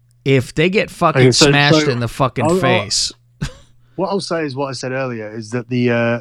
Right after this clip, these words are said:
Speaker 2: the forty-niners are now the favorites to win the division.
Speaker 1: Rams are favored by four.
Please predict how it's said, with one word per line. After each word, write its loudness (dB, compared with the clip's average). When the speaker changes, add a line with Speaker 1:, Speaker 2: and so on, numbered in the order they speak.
Speaker 2:
the -8
forty-niners -2
are -2
now -2
the -6
favorites -4
to -20
win -18
the -20
division. -12
Speaker 1:
Rams 2
are 2
favored 2
by 2
four. 0